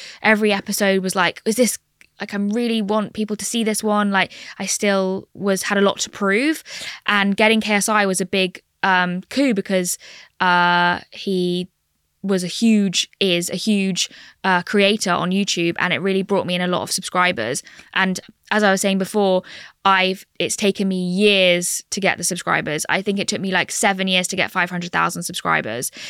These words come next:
And then I got a million within a year, and then I'm nearly on two million now. So it's been a real journey to get th-, those subscribers that I have now. And, um, yeah, and he, um, he agreed to, to film.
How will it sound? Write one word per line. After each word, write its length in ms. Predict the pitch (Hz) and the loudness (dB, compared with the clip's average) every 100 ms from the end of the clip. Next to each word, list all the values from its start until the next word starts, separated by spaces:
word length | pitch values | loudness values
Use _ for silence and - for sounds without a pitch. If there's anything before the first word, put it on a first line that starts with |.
| - | -8
And 160 | - 190 | -2 0
then 80 | 180 | 2
I 80 | 180 | 2
got 220 | 180 170 - | 0 -2 0
a 80 | |
million 500 | 190 185 180 180 170 | 0 2 2 2 0
within 360 | 175 180 165 165 | -2 -2 -2 -4
a 60 | 175 | -4
year, 420 | 175 165 160 160 | 0 2 2 0
and 160 | 160 170 | -2 -2
then 140 | 160 | -2
I'm 240 | 160 160 185 | -2 -2 0
nearly 240 | 185 180 | 0 0
on 140 | 170 | -4
two 180 | 175 190 | -4 -4
million 300 | 180 170 170 | -2 -2 -2
now. 180 | 175 165 | 0 -2
So 140 | 170 160 | -2 -6
it's 80 | |
been 160 | - 202 | -4 -2
a 80 | 190 | -2
real 300 | 185 190 180 | 0 0 0
journey 420 | 180 175 165 170 - 131 - - | 0 0 -2 -8 -12 -18 -18 -8
to 100 | - | -4
get 280 | 185 165 - - 202 | 0 0 0 -6 -6
th-, 140 | - - | -6 -4
those 320 | 190 180 175 | 2 2 2
subscribers 640 | - 180 - 196 190 185 175 | -2 -4 0 2 2 0 -4
that 80 | 131 | -4
I 40 | |
have 240 | 170 170 | -4 -4
now. 360 | 180 165 160 175 - - - - | 0 2 2 -2 -10 -18 -18 -4
And, 460 | 190 185 185 185 185 | 0 2 2 2 2
um, 480 | 180 175 180 180 - | 2 2 2 -2 -4
yeah, 460 | 185 226 254 190 180 - | 0 2 4 0 -2 -2
and 260 | 196 190 | 0 0
he, 240 | - 208 196 | 0 0 4
um, 380 | 185 185 185 190 _ _ _ _ _ _ _ - | 4 2 0 -4 _ _ _ _ _ _ _ -10
he 160 | - 196 | 0 2
agreed 240 | 190 185 | 4 2
to, 100 | - - | -2 -8
to 120 | - 180 | -6 -4
film. 420 | 202 196 180 | -2 0 0